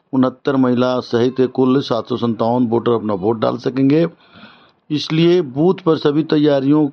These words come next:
की समीक्षा करते हुए बीडीओ सह निर्वाची पदाधिकारी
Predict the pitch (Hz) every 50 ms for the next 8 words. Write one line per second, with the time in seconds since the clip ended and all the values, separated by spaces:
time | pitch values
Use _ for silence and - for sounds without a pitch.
0 | - - 143 143 143 143 143 _ - - _ _ _ _ _ _ - 143 131 135
1 | 127 - 151 139 139 - 139 127 - - 151 147 143 139 139 151 160 170 180 175
2 | - _ _ _ - - - - - _ _ _ _ _ _ _ _ _ _ _
3 | _ _ _ _ - 131 147 156 143 151 180 185 175 175 - 160 147 135 139 156
4 | 175 180 _ _ _ _ _ _ _ _ _ _ _ _ _ _ _ _ _ _
5 | _ _ _ _ _ - 139 147 143 135 131 135 127 - - 147 - 156 147 147
6 | 147 135 143 143 - 151 151 147 160 170 175 175 185